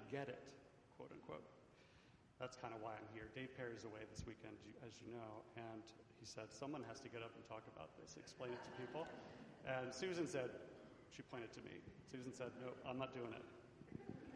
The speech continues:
What art, what visual art does, that's a little different from some of the other art forms that, um, we, we use here at Grantham, is it invites us to slow down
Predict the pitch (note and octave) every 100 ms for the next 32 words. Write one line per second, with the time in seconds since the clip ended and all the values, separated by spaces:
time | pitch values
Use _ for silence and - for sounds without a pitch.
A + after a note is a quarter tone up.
0 | - - - - - - - - - -
1 | G#3 A3+ A#3 C4+ D4 - - D#3 - G3+
2 | E3 B3+ A3+ G3 C#3+ C3 - C3 A#2 A2+
3 | A#2 D3+ - E3+ F#3 F3 E3+ E3+ E3 C3+
4 | A#2+ - C3+ B2 A#2+ A#2+ - C#3 B2+ C3+
5 | D3 D3 C3 B2+ C3 A#2 A2+ - A#2 A#2
6 | - - - A#2 A2 A#2 A#2+ A#2 A2+ A#2
7 | - - - - - - - - A#2 A#2+
8 | D3+ - G#2+ A#2+ A#2+ A2 - A2 A2+ -
9 | - - D3+ D3 E3 - D#3 D#3+ G#3+ A#3
10 | G#3+ - - E3 - D#3+ D#3+ D3+ D3 D3+